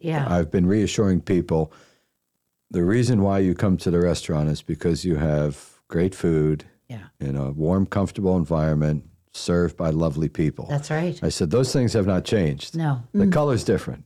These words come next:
Speaker 2: The floor is different.
Speaker 1: That's
Speaker 2: The
Speaker 1: okay.
Speaker 2: chair is different.
Speaker 1: Yeah.
Speaker 3: Same
Speaker 2: The
Speaker 3: energy.
Speaker 2: food is different,
Speaker 3: Same
Speaker 2: but
Speaker 3: energy.
Speaker 2: you'll, you'll
Speaker 3: She
Speaker 2: still get what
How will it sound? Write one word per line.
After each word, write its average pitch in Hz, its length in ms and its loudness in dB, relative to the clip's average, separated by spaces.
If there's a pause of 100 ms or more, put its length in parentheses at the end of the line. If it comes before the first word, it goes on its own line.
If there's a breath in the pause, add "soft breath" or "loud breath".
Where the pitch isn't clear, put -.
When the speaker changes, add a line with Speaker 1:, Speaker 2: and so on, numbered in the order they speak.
Speaker 2:
The - 60 -6
floor 127 320 2
is 82 120 -2
different. 82 500 -2
Speaker 1:
That's 151 200 -8
Speaker 2:
The 135 60 -8
Speaker 1:
okay. - 140 -2
Speaker 2:
chair 131 320 2
is 90 120 0
different. 76 440 -2
Speaker 1:
Yeah. 127 200 -6 (340)
Speaker 3:
Same 285 320 2
Speaker 2:
The 277 60 4
Speaker 3:
energy. 202 120 2
Speaker 2:
food 120 120 2
is 156 160 2
different, 87 380 0
Speaker 3:
Same 214 360 0
Speaker 2:
but 226 60 2
Speaker 3:
energy. 185 320 2
Speaker 2:
you'll, 165 160 4
you'll 90 120 2
Speaker 3:
She - 80 -2
Speaker 2:
still 117 220 2
get 101 220 2
what 90 260 -2